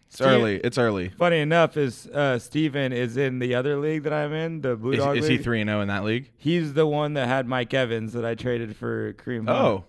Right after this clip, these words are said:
Speaker 2: which is actually
Speaker 1: okay.
Speaker 2: kinda weird. I didn't
Speaker 1: Interesting.
Speaker 2: realize that, but he's in bo-, he's the only person that's in both of my leagues.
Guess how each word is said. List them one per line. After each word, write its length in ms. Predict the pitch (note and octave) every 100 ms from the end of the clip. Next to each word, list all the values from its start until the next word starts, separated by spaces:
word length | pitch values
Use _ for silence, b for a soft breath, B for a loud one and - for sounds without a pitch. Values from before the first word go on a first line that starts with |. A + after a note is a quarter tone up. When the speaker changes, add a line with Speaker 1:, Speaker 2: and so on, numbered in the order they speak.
| _
Speaker 2:
which 180 | A2 A2
is 100 | A2
actually 340 | - A3 G#3
Speaker 1:
okay. 60 | A#3
Speaker 2:
kinda 120 | A#2+
weird. 200 | A#2 C#3
I 40 | B2
didn't 120 | A2+
Speaker 1:
Interesting. 200 | A#2 A#2
Speaker 2:
realize 360 | B2+ B2 G#2+ G#2+
that, 240 | G#2 -
but 80 | A2
he's 260 | A#2+ C3 B2+
in 120 | A#2+
bo-, 200 | B2 B2
he's 240 | A2+ C#3+
the 100 | D3+
only 220 | D3 D3+
person 560 | B2+ C#3 B2+ B2 A#2 A#2 _ B B B
that's 160 | G#2
in 100 | A#2+
both 260 | A2 A2+ A2+
of 60 | A#2
my 140 | A2
leagues. 440 | A2 A#2 G2+ -